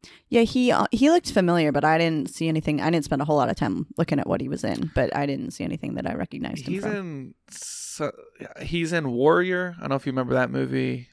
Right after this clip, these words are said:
Speaker 1: Mm.
Speaker 2: Um, it was like a, a boxing movie or
Speaker 1: Mm.
Speaker 2: M M A movie.
Speaker 1: Hmm.
Speaker 2: He was in Smokin' Aces, I think, if I remember
Speaker 1: Mm.
Speaker 2: right.
Speaker 1: Uh, speaking of, okay.
Speaker 2: Yeah, yeah,
Speaker 1: Oh,
Speaker 2: yeah, yeah.
Speaker 1: man, s-, took me, like, a lot of self-control to not tell you this.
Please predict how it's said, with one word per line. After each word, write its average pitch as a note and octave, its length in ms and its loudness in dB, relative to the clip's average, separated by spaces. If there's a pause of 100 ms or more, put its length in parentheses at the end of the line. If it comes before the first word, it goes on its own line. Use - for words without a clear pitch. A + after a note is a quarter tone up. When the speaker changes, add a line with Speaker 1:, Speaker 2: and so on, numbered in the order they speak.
Speaker 1:
Mm. - 80 -10
Speaker 2:
Um, A#2+ 600 -2 (680)
it C4 60 -8
was B2 100 -4
like A#2 80 -6
a, A2+ 80 -2 (220)
a A#2 100 -2
boxing A#2 580 -6
movie A#2+ 380 -6
or - 160 -6
Speaker 1:
Mm. E3 220 0
Speaker 2:
M A#2+ 100 -2
M A#2+ 100 -6
A - 140 -6
movie. A#2+ 460 -8 (120)
Speaker 1:
Hmm. F#3+ 140 0 (580)
Speaker 2:
He B2+ 160 2
was A#2 400 4
in A#2 260 -4
Smokin' B2 460 0
Aces, A#2+ 720 -2 (160)
I B2 80 -8
think, B2+ 360 -8 (320)
if - 80 -14
I - 20 -8
remember B2 280 -4
Speaker 1:
Mm. A#2+ 60 -4
Speaker 2:
right. B2 220 -6 (1160)
Speaker 1:
Uh, F3+ 380 6
speaking G3+ 480 0
of, C#3 220 0
okay. D3+ 420 0
Speaker 2:
Yeah, C3+ 160 6
yeah, C3 80 8
Speaker 1:
Oh, C3 160 6
Speaker 2:
yeah, - 80 2
yeah. A2+ 80 4
Speaker 1:
man, C#3 140 0
s-, - 320 -8
took - 200 2
me, D#3+ 280 2
like, C3+ 400 -4
a - 80 -4
lot D3 180 4
of D3+ 60 0
self-control - 560 -2
to - 100 -6
not - 260 -4
tell - 160 -2
you - 120 -4
this. - 260 -6